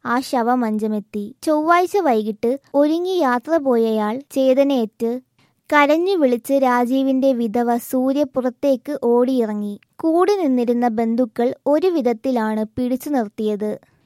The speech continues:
എന്താണ് സംഭവിച്ചെന്നറിയാതെ നാലു വയസ്സുകാരി ആരുഷി. ഇതോടെ അതുവരെ അടക്കിപ്പിടിച്ച തേങ്ങലുകൾ ചിറക്കര ഇടവട്ടം ഗ്രാമമാകെ അണപൊട്ടി. ജി എസ് ജയലാൽ എം എൽ എ, ചിറക്കര പഞ്ചായത്ത് പ്രസിഡന്റ് സുശീല ദേവി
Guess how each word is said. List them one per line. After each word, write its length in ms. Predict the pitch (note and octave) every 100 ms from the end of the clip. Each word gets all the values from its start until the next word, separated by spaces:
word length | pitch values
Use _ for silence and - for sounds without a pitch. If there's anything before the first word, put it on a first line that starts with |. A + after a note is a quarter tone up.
| _ -
എന്താണ് 480 | C#4 D4 E4 F4+ D4+
സംഭവിച്ചെന്നറിയാതെ 1120 | D4+ B3+ B3 B3+ B3+ C4+ B3 A3 G#3+ G#3+ G#3+ A#3 _ _ -
നാലു 360 | B3+ C4+ D4+
വയസ്സുകാരി 680 | D4+ A#3 A3+ - A3+ A3 A3 - A3+
ആരുഷി. 480 | A3 A3 A3 G#3 G#3 - _ _
ഇതോടെ 420 | D4+ D4+ D#4 C4 A#3 C#4 -
അതുവരെ 420 | B3+ B3 C#4 C4+ C4
അടക്കിപ്പിടിച്ച 760 | A#3+ C4 - E4 - A#3+ A#3 A#3+
തേങ്ങലുകൾ 640 | A#3+ A3+ A#3 A#3+ A3+ A3+ C#4+ _ -
ചിറക്കര 480 | C#4+ C#4+ C#4 D#4 D4
ഇടവട്ടം 580 | B3+ B3+ C#4 C#4 - D4 D#4+ -
ഗ്രാമമാകെ 760 | C4 C4+ C4+ D4 D4 A#3 G#3+ A3 -
അണപൊട്ടി. 540 | A3+ A#3 A#3 G#3+ - G#3+ - _ A#3
ജി 200 | C#4 D4+
എസ് 220 | F4 -
ജയലാൽ 440 | B3 B3 B3 C4+ C#4
എം 140 | A#3 G#3+
എൽ 120 | G#3+ G#3+
എ, 140 | G#3+ B3 _
ചിറക്കര 480 | D4 D4 D4 - E4
പഞ്ചായത്ത് 640 | D#4 B3+ A#3+ C4+ C#4+ C#4+ D4+
പ്രസിഡന്റ് 560 | A#3+ A#3 A3+ A#3 - _ -
സുശീല 560 | - B3+ - D4+ D#4
ദേവി 380 | D4+ A3 G3+ G#3+